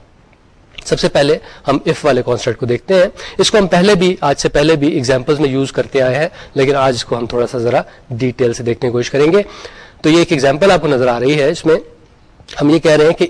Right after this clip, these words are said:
if day is equal to Sunday, then bhola is equal to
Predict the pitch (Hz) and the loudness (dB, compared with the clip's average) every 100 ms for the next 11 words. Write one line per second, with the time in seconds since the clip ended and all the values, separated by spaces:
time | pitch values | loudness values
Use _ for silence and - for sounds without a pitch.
0 | 240 247 - - - _ _ 123 143 156 | 0 0 -2 -10 -18 _ _ -2 2 4
1 | 160 170 151 - 135 143 131 - - _ | 2 0 -2 -2 -2 2 0 -2 -12 _
2 | _ _ _ _ _ _ - 127 120 113 | _ _ _ _ _ _ -6 -4 -2 -2
3 | 131 135 131 127 117 - 113 | 0 2 0 -2 -4 -4 -6